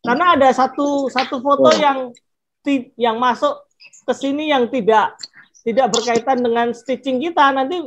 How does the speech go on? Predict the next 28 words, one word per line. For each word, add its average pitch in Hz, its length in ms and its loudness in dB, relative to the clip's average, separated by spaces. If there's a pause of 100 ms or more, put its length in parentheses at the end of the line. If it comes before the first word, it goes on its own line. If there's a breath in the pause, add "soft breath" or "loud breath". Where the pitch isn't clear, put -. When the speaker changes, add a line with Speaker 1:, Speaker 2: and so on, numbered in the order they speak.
Speaker 1:
itu 254 220 -8
bisa 240 180 2
merusak, 214 640 0
merusak 220 480 -2
tatanan. 262 500 0
<laughs> - 1300 -4
Gitu 196 160 -2
loh, 185 320 -2
bisa 202 240 -4
merusak 208 800 2 (720)
<clears throat> - 500 0
apa, 247 220 -2 (100)
eh, 202 640 -6 (220)
komposisi 208 480 -4
yang 202 160 0
ada 196 320 -4
gitu. 151 240 -12
Jadi 202 400 -4 (800)
benar-benar, 202 640 -2
eh, 214 340 -4
satu 214 240 -8
folder 214 400 -2
ini 240 240 0
adalah 220 380 -2 (180)
satu 208 320 -16
folder 208 400 -2
foto 214 320 0
yang, 254 320 2